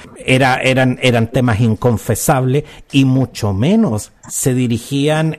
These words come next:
a una, a, a recibir una tera-, estaban dispuestos a recibir una terapia para, para solucionar este tipo de problemas. O sea, siempre el problema era externo, no, no, no, no era, no era de uno, en definitiva.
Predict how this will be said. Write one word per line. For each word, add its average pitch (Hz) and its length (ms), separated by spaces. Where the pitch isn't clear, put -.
a 117 140
una, 135 240
a, 123 220
a 127 180
recibir 123 460
una 139 200
tera-, 123 240
estaban 143 460
dispuestos 139 520
a 139 40
recibir 123 460
una 139 180
terapia 127 580
para, 135 560
para 120 200
solucionar 123 560
este 113 180
tipo 110 260
de 98 60
problemas. 110 480
O 95 100
sea, 110 220
siempre 170 540
el 196 80
problema 170 380
era 131 80
externo, 175 460
no, 123 220
no, 117 260
no, 127 220
no 127 240
era, 147 320
no 123 180
era 123 160
de 104 140
uno, 190 260
en 113 140
definitiva. 107 640